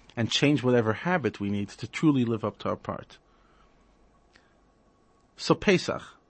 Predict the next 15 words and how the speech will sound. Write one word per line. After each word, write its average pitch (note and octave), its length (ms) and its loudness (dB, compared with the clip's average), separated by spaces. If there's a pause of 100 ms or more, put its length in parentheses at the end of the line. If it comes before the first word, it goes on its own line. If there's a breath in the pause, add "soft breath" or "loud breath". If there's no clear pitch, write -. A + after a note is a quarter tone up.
message B2+ 340 -2
number A2 220 0
one G2+ 220 -4
in F2+ 80 -10
this - 140 -10
Farbrengen, G#2 500 -2
if - 140 -20
we - 60 -16
could - 180 -18
th-, - 140 -20 (200)
think B2 200 -2
about, G2 380 -6 (1200 loud breath)
is - 160 -6
can C#3+ 360 2
we B2+ 340 0